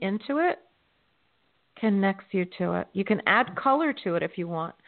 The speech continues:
whatever the color of love is to you. And just imagine a bubble of light around you that is that color of love, so that every time you breathe in and out, you're breathing in love, consciously connecting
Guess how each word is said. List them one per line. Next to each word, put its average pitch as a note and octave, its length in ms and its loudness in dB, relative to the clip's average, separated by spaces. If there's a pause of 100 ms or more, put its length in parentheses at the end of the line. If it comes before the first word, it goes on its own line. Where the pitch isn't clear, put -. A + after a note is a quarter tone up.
(160)
whatever G#3+ 300 4
the A3 80 2
color G#3+ 360 0
of G3 140 -4
love F3 240 2
is E3+ 140 -4 (180)
to - 60 -10
you. G3+ 240 -8 (920)
And G3+ 100 -6
just G#3 160 -8
imagine F#3+ 760 4
a E3 100 -2
bubble F#3 300 4
of G3 140 0
light F#3 260 4
around F3 400 -2
you C#4 320 0 (380)
that G3+ 100 4
is G3 220 4
that F#3+ 260 0
color G3+ 400 2
of F#3 140 -2
love, F#3 340 2 (100)
so G3+ 80 0
that F3 180 0
every A3+ 220 0
time C4+ 240 -2
you A3 120 0
breathe G#3+ 420 0
in G#3+ 540 0
and F3+ 240 -4
out, G3 380 -2 (600)
you're E3 120 2
breathing E3 340 2 (100)
in C#4 480 4
love, C#4+ 340 6 (380)
consciously E3 520 -2
connecting G#3+ 600 0